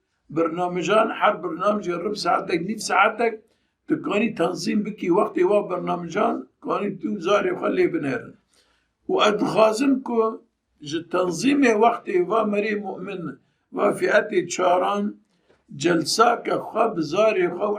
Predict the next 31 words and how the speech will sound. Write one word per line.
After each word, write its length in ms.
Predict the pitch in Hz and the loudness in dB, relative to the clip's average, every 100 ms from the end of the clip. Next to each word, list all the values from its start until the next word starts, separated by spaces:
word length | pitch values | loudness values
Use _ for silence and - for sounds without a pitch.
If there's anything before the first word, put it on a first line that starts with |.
| 175 | -2
eyalê 380 | 185 208 202 185 | 4 4 4 -2
xwe 100 | 190 190 | -2 0
re 100 | 185 165 | 0 0
hebe, 240 | - 220 - - _ _ _ _ - | 0 -2 -2 -6 _ _ _ _ -6
Qur'anê 500 | 156 156 190 190 170 156 | 0 4 4 2 -6 -6
bixwinin, 460 | - 202 202 226 233 - _ - | -8 -6 -6 -4 -6 -12 _ -6
yan 120 | 170 - | -4 -2
sîretê 420 | 160 180 - 160 - | -2 -2 0 2 2
Pêxember 440 | 165 147 156 175 | 0 -2 -4 -6
sallam 360 | 139 147 135 202 170 | -6 -4 -4 -4 -4
bike. 200 | - - - _ _ _ _ 202 | -4 -4 -8 _ _ _ _ 2
Ema 240 | 208 202 190 - _ _ _ _ _ _ _ _ _ - | 4 4 0 -6 _ _ _ _ _ _ _ _ _ -2
tenzîmê 580 | 160 160 165 240 226 180 | 0 0 2 2 2 2
wextê 320 | 175 - - 202 170 | 0 -2 -2 0 2
de 80 | 165 | 2
ema 140 | 185 170 - | 2 -4 -6
heleqa 380 | - 156 151 196 190 | -4 -4 0 -2 0
ke 80 | 165 147 | -2 -2
li 80 | |
ser 220 | 151 - - | -4 -4 -4
çê 140 | - 180 170 | -2 -2 -2
bikine, 360 | - - - 208 - _ _ _ _ | -4 -4 -4 -4 -8 _ _ _ _
inşallah 600 | 135 139 - 202 - 180 - | 0 2 4 2 4 0 -2
tu 60 | 135 - | -8 -8
çilo 260 | 214 220 202 - | -2 2 4 2
tu 80 | - 165 156 | -4 -4 0
zarokê 500 | 165 - - - 165 | 0 0 -2 -2 -2
xwe 120 | 170 175 - | -2 -4 -4
Qur'anê 460 | 151 - 185 175 160 | -2 0 0 -2 -6
bixwinin, 460 | 185 - 185 190 190 - _ _ - - - | -8 -6 -8 -6 -8 -10 _ _ -8 -4 -2
çilo 280 | - - 185 | 2 2 2